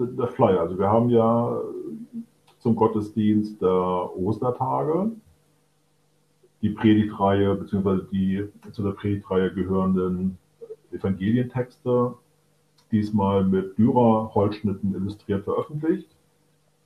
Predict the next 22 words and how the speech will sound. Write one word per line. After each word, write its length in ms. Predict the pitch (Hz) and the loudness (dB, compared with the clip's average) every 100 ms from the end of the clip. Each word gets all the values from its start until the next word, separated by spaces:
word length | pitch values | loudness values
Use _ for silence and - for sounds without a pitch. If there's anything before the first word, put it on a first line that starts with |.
| _ _ _ _ - | _ _ _ _ -10
Und 120 | - | -4
das 120 | 98 | -2
ist 140 | 107 107 | 0 -2
ja 80 | |
quasi 280 | 95 98 95 | 0 2 2
der 140 | 92 82 | 2 0
Anreger, 800 | 98 95 95 95 92 95 95 - | 0 0 0 0 0 0 -4 -8
um 180 | 101 - - | -6 -8 -10
einfach 300 | 95 95 95 | -8 -6 -4
mal 200 | 92 90 | -2 -4
zu 100 | 95 | -6
schauen, 380 | 95 - - 180 | -6 -4 -2 -4
was 220 | - - 95 | -6 -8 -4
war 320 | 87 101 - | -4 -4 -8
eigentlich 320 | 87 95 85 | -12 -12 -12
Albrecht 320 | 87 - 85 - | -14 -12 -12 -10
Dürer 500 | 85 92 95 101 113 _ | -6 -4 -2 -2 -4 _
für 120 | 95 | -4
ein 140 | 92 - | -4 -4
Künstler 580 | 90 107 - 110 113 | -4 -4 -2 0 0
und 140 | 95 95 | -2 -6
woher, 600 | 90 90 92 92 95 98 | -4 -2 -2 -2 -4 -6